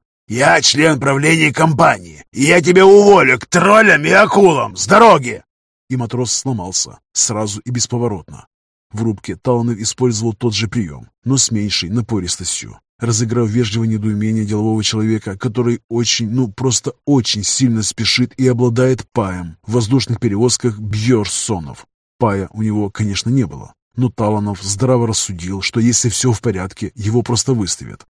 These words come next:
А если не в порядке, то до проверки не дойдёт. Капитан, здоровенный северянин под два метра ростом,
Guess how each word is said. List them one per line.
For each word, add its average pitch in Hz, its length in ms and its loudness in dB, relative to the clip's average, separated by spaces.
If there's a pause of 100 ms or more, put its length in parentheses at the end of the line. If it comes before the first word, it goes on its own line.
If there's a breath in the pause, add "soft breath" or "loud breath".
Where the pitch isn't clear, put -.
(140)
А 110 100 -4
если 117 320 0
не 101 200 -2
в 95 120 -10
порядке, 107 520 -4 (200)
то 131 120 -2
до 120 120 0
проверки 104 440 -2
не 110 100 0
дойдёт. 104 480 -4 (440)
Капитан, 92 540 -6
здоровенный 117 640 0
северянин 107 640 -2
под 110 180 -6
два 113 140 0
метра 107 320 -2
ростом, 107 400 -4